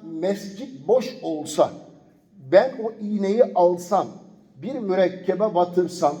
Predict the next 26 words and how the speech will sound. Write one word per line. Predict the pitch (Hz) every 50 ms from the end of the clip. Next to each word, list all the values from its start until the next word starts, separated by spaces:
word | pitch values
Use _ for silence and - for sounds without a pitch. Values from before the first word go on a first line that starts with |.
| - - - - - _ _ _ _ _ _ _ _ _ -
ve | 185 196
şu | 180 - 185 190 254 311 247 214
duvara | 214 208 190 175 175 180 220
o | - - 202 220
mürekkeple | 220 214 208 196 190 185 180 185 - - 226 220 220 233 240 254 262 240
nokta | 233 226 214 226 - - 226 254 226
vursam | 190 175 170 156 - - - 170 156 - - - - - - _ _ _ _ _ _ _ _ _ _ _ _ _ _ _ -
ve | 180 214 208
desem | 214 214 - - 233 247 247 220 175
ki, | - 165 156
"Arkadaşlar, | 165 185 196 - - 220 220 214 208 175 - - - 180 165 151 -
kardeşlerim, | - 170 175 175 175 180 208 196 - - - 175 170 156 135 107 - - - - - - -
şu | - - - - 294 -
duvarda | 240 226 214 196 190 190 196 220 240 226 233
bir | 240 233 226 220
nokta | 226 220 214 214 - - 226 208
var. | 190 165 147 131 127 - 151
Ben | 190 220 240 - - 196
iğneyi | 202 208 196 196 180 175 165
aldım, | 156 160 185 196 190 185 196 180 165 151
mürekkebe | 165 190 208 214 202 208 208 196 180 165 151 147
bandırdım | - 196 233 240 240 226 240 233 226 220 233 254 247 - - - - - - - _ - _ _ _ _ _ _ _ _ _ -
ve | 185 190 196
şu | - - 262 - -
duvara | 226 220 214 196 196 202 226 247 - -
o | 202 233 240 247 240 - - -